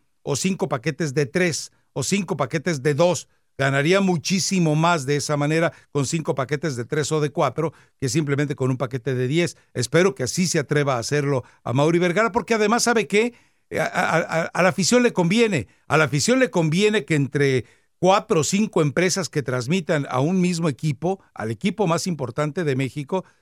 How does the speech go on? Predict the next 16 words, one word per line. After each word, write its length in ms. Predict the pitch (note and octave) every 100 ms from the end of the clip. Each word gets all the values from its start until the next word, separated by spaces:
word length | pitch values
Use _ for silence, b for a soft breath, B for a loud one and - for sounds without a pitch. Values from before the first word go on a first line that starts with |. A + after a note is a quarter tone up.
| _
se, 220 | - D#3 -
se, 200 | - - _ _
se 180 | - G3
desgarren 720 | F#3 F#3 D3+ A3+ B3 A#3 A3
entre 320 | G3 D3+ F#3 A#3
ellos. 460 | A#3+ A3 D#3 B2+
Imagínese 640 | - F3+ - C4 A#3+ B3 F3+ B B B
los 240 | F3+ E3+
esfuerzos 520 | F3 G3+ A#3 A#3+ G#3+
que 80 | E3+
van 160 | F3 G#3
a 60 |
hacer 320 | - - C#4+
las 160 | D#3+ C#3
cinco 340 | A3 B3 A#3+
televisoras 800 | F#3 E3 D3 C3+ F3+ E3 A3+ -